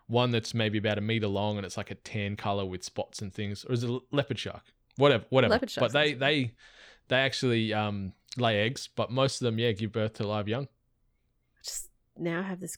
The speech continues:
Speaker 2: really gross picture of a baby shark coming out of a mum shark. Wow,
Speaker 1: Mm.
Speaker 2: I've learned something today.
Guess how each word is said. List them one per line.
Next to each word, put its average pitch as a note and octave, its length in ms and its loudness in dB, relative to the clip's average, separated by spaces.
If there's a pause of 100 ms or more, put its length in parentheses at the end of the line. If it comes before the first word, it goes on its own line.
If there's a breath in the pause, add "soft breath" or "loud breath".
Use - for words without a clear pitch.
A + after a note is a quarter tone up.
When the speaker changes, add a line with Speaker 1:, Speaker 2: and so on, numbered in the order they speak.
(120)
Speaker 2:
really F3+ 240 2
gross E3+ 400 -2
picture F#3 400 -4
of E3 100 -4
a D#3+ 100 -8 (340)
baby F3 280 -2
shark E3+ 320 -6
coming G3 240 -8
out F#3+ 100 -10
of D#3 120 -8
a B2+ 40 -6
mum E3 320 -4
shark. - 420 -8 (140)
Wow, - 420 -2
Speaker 1:
Mm. E2+ 80 -6 (100)
Speaker 2:
I've F#3 180 -4
learned G#3 180 0
something D#3 300 -2
today. D#3 400 -2